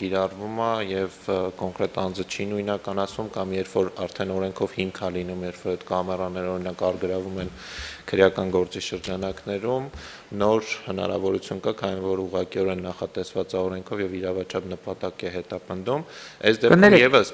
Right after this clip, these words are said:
Speaker 1: մենք, պարոն վարչապետ, կարող ենք միանշանակ իրավաչափ նպատակը, իրավախախտումների կանխարգելումը, բացահայտումը, դրանց մասով պատասխան-, այսինքն իրավաչափ նպատակը ունենք։ Ունենք նաև անձնական տվյալների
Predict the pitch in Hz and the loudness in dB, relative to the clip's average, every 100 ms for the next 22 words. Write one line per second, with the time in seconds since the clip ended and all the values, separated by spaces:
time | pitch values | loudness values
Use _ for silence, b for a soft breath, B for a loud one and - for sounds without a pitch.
0 | 98 107 120 - 104 101 92 87 87 90 | -2 -2 -4 -4 -2 0 -2 -4 -6 -6
1 | 85 95 98 101 98 87 95 92 104 101 | -6 0 2 2 -2 -6 -6 -4 -4 -6
2 | 110 120 113 98 98 95 113 95 92 98 | -6 -6 -2 -2 0 -2 -4 -8 -6 -4
3 | 92 98 120 110 98 92 92 - 95 92 | -4 -6 -4 -4 -2 -2 -4 -4 -8 -8
4 | 98 95 95 95 92 98 92 95 98 110 | -6 -6 -4 -6 -6 -4 -4 -6 -8 -4
5 | 117 117 B B B B 95 92 - 95 | -4 -4 B B B B -4 -4 -2 -2
6 | 95 - 104 110 113 98 92 92 92 - | -2 -4 -8 -4 -6 -4 -6 -6 -8 -8
7 | - 90 - 117 - 90 92 - 95 92 | -4 -4 -4 -4 -2 -4 -6 -6 -4 -4
8 | - 98 107 98 95 95 104 95 90 95 | -8 -8 -6 -2 -2 -2 -4 -6 -6 -6
9 | - 104 127 120 101 85 82 - B B | -4 -6 -4 -4 -2 -4 -8 -18 B B
10 | B B - 101 123 117 110 113 101 98 | B B -6 -2 -2 2 2 4 2 0
11 | 101 107 101 104 98 95 98 | -4 -4 -4 -2 0 0 -2